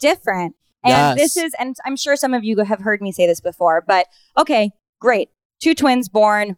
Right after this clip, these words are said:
Speaker 1: minutes apart, seconds apart, almost identical birth charts. However, which twin is being held first by the mom? Which one is held by the nurse?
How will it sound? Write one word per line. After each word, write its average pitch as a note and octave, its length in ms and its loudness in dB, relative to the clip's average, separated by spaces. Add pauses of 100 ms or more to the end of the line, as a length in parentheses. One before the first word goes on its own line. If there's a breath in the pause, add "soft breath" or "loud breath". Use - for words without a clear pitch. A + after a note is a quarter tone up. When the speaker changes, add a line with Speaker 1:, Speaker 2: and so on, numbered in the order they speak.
Speaker 1:
minutes A3+ 720 0
apart, D3+ 500 -2
seconds - 560 -4
apart, - 320 -4 (160)
almost B3+ 380 2
identical G#3+ 840 -2
birth F3 240 0
charts. A#2+ 400 -4 (200)
However, A#3 600 2 (480)
which B3 280 0
twin A#3+ 220 0
is A3 120 -2
being G3 240 -6
held E3+ 340 -2
first G#3+ 260 0
by E3+ 140 0
the G#3 80 -4
mom? C#4 320 0 (320)
Which G#3+ 200 0
one G#3+ 120 -2
is F#3+ 100 -4
held F#3 220 0 (320)
by F3+ 120 2
the F3+ 100 0
nurse? - 340 -6